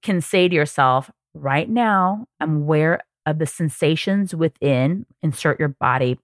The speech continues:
part you're noticing right now. And then, "So what?" So for me, it was usually a tightness in my chest. And now I know that that's my body's survival stress response giving me more oxygen to run, which I don't need to run. So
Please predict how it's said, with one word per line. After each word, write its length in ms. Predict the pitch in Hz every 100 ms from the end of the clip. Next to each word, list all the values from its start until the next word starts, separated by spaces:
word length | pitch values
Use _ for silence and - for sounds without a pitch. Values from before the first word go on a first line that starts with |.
| _ -
part 220 | 147 -
you're 80 | 143
noticing 560 | 135 127 - 131 135 - 165
right 380 | 151 147 147
now. 460 | 156 135 - - 202
And 120 | 160 165
then, 220 | 147 156 _ _ _ _
"So 380 | - - - 185
what?" 280 | 202 208 - _ _ _ _ _ - -
So 180 | - 202
for 180 | 214 180
me, 320 | 180 202 220
it 60 | 165
was 160 | 151
usually 440 | 165 160 156 160 -
a 100 | -
tightness 440 | - 151 147 -
in 80 | 139
my 120 | 120
chest. 540 | - - 135 - - - - - -
And 180 | 165 165
now 440 | 165 165 170 185 180
I 80 |
know 480 | 175 156 139 135 156 -
that 240 | 151 135 _ _
that's 360 | - 139 135 -
my 100 | 165
body's 340 | 156 143 180
survival 380 | - 170 143 151
stress 340 | - 143 131
response 440 | 127 - 139 147 -
giving 280 | 147 151 156
me 80 |
more 260 | 156 156 -
oxygen 520 | 139 - 170 156 156
to 100 | 202
run, 380 | 185 147 139 156
which 240 | 147 -
I 60 | 147
don't 180 | 147 165
need 180 | 170 180
to 80 | 185
run. 400 | 147 135 202 202 - - - - -
So 600 | - 180 156 151 156